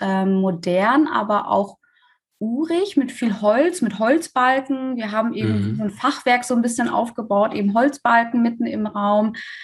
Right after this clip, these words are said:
Speaker 1: Ähm, ich hab, ähm, ich hab auch teilweise, ich hab halt eben eine große Theke auf der linken Seite, wenn man reinkommt, wo dann eben die Kasse steht, wo aber auch viele eben Teesorten im Regal stehen, die man eben sich to go mitnehmen kann.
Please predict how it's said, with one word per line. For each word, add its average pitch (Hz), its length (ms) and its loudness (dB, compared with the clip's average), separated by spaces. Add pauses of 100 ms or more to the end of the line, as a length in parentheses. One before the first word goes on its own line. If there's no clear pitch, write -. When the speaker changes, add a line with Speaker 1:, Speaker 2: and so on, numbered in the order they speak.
(180)
Speaker 1:
Ähm, 208 640 2
ich - 380 -6
hab, 196 300 0 (240)
ähm, 185 1160 2 (1000)
ich - 200 -6
hab 214 140 -2
auch 208 140 2
teilweise, 202 640 2
ich 202 100 -8
hab 226 120 -2
halt 202 160 2
eben 208 180 0
eine 196 100 -2
große 202 320 -2
Theke 294 420 2
auf 240 120 -2
der 233 100 0
linken 311 300 4
Seite, 240 380 0
wenn 226 100 -2
man 214 160 -4
reinkommt, 202 880 0
wo 202 100 -2
dann 202 220 2
eben 190 160 0
die 196 80 -4
Kasse 220 340 -4
steht, 208 400 0
wo 190 120 2
aber 190 280 2
auch 190 140 2
viele 196 640 2
eben 185 380 0
Teesorten 220 720 2
im 202 120 0
Regal 196 380 2
stehen, 202 220 0
die 196 120 0
man 190 200 2
eben 190 580 0
sich 185 180 -6
to - 120 -12
go 220 180 0
mitnehmen 233 400 0
kann. 202 480 4